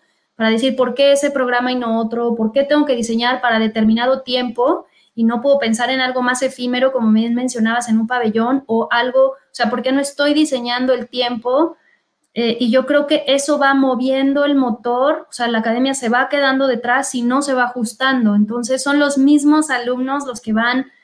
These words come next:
promoviendo ese cambio o incluso diseñando cosas que a lo mejor no les van a evaluar, pero que ellos el interés los, los lleva a, a desarrollarlo de esa manera, ¿no?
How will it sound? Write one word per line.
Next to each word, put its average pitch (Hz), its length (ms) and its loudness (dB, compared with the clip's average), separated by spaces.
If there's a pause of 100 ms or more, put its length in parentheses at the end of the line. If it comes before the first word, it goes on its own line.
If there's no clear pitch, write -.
(240)
promoviendo 240 760 2
ese 233 260 -4
cambio 254 680 0 (260)
o 240 100 0
incluso 294 380 2
diseñando 294 600 2
cosas 302 260 0
que 330 100 0
a 269 40 2
lo 240 80 2
mejor 262 400 0
no 294 80 2
les 285 120 2
van 277 140 2
a 277 60 -2
evaluar, 247 480 0 (720)
pero 220 300 0
que 226 220 0
ellos 262 280 0
el 247 120 -2
interés 226 460 0
los, 254 300 -6
los 214 240 0
lleva 269 280 2
a, 208 560 0
a 202 40 0
desarrollarlo 214 720 0
de 220 80 2
esa 220 160 0
manera, 220 440 2
¿no? 285 280 0